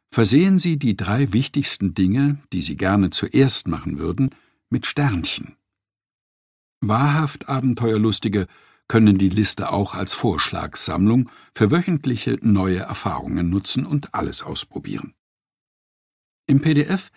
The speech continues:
haben wir auch einige Linien leer gelassen, damit Sie Ihre eigenen Ideen einfügen können. Machen Sie zusammen eine Wanderung oder einen langen Spaziergang.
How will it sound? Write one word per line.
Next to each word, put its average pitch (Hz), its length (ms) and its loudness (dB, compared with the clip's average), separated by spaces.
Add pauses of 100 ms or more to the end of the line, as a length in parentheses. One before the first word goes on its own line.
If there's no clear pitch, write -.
(460)
haben 139 200 4
wir 139 140 4
auch 127 220 -2
einige 120 320 2
Linien 113 440 4
leer 104 280 2
gelassen, 82 600 -2 (460)
damit 101 360 2
Sie - 100 -2
Ihre 101 220 -2
eigenen 92 420 0
Ideen 95 600 0
einfügen - 600 -2
können. - 400 -8 (3000)
Machen 175 300 4
Sie 139 140 4
zusammen 107 480 2
eine 85 240 0
Wanderung 98 720 2 (500)
oder 135 220 2
einen 117 240 4
langen 80 380 2
Spaziergang. - 760 -8